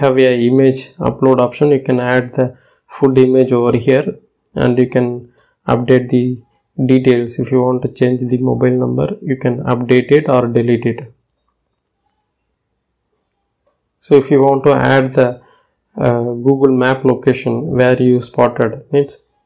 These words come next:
you can go to this Google Map and click and drag your, that red bubble, and you can able to update the latitude and longitude. So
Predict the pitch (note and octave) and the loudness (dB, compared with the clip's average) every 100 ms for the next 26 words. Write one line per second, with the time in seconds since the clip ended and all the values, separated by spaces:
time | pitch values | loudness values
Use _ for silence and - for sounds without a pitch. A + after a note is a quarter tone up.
0 | _ B2+ C3+ B2+ B2 C3 C3 C#3 C3 C3 | _ -6 -2 0 2 2 4 2 2 0
1 | - - - _ _ _ _ _ _ _ | -2 -20 -20 _ _ _ _ _ _ _
2 | C#3+ B2+ B2+ B2+ C3+ D#3 C#3 B2+ B2 A#2 | -4 0 0 0 0 -2 -2 -4 -4 -8
3 | - C3 - C3 B2+ B2+ B2+ C3 B2+ B2 | -6 -2 2 0 0 0 0 0 0 0
4 | A#2+ B2 - _ _ _ _ _ _ _ | -2 -6 -14 _ _ _ _ _ _ _
5 | D#3 C3+ A#2+ B2 B2 B2 A2+ C3 C#3+ - | 0 0 2 0 0 -2 -2 -2 -2 -6
6 | _ _ _ - B2+ B2+ B2+ B2+ B2+ B2+ | _ _ _ -4 0 0 0 -2 0 0
7 | B2 B2 B2 A#2+ B2 A#2 A#2 A#2+ B2+ A#2+ | 0 0 -2 0 -2 -2 -4 -4 -2 -2
8 | A#2 A2 B2 - A#2 D3 - _ - C#3 | -2 -4 -6 -6 -6 -10 -16 _ -20 -12
9 | B2 | -12